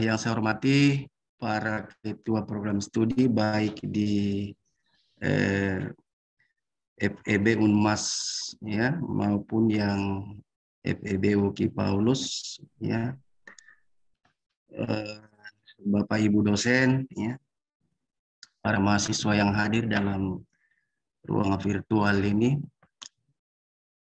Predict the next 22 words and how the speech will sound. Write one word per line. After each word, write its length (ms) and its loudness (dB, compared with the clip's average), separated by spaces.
Eh, 260 0
pada 220 2
hari 320 2
ini 160 4
kita 240 -4
patut 320 -4
bersyukur 720 0
dan 640 0
berterima 580 0
kasih 640 0
kepada 380 -2
Tuhan 400 -2
sebagai 400 -4
pemilik 400 -2
kehidupan 640 -4
ini, 480 2
karena 500 2
kita 300 -2
diberi 400 0
ruang 320 0
dan 160 -4
kesempatan 960 -2